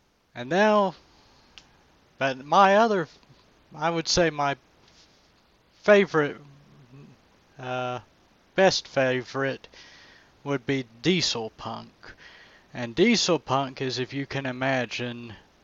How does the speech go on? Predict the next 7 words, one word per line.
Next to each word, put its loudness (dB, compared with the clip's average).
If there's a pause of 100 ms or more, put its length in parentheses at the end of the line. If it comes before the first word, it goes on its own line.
(1080)
uh, -2
the -10
technology 2 (160)
from -4
World 2
War 2
One 0